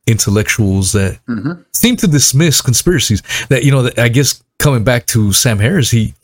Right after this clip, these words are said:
Speaker 1: he straight up called, you know, the censorship of the Hunter Biden laptop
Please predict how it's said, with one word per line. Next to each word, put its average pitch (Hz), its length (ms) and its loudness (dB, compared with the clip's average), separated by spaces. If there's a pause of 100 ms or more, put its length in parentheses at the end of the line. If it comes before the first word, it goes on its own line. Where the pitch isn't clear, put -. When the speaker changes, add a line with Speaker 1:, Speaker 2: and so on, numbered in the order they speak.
(440)
Speaker 1:
he 156 100 2
straight 160 220 2
up 110 100 -4
called, 127 480 0 (220)
you 117 160 2
know, 110 120 2
the 101 340 0
censorship 113 880 0
of 98 160 0
the 98 400 0 (360)
Hunter 127 200 0
Biden 110 380 2
laptop 110 540 0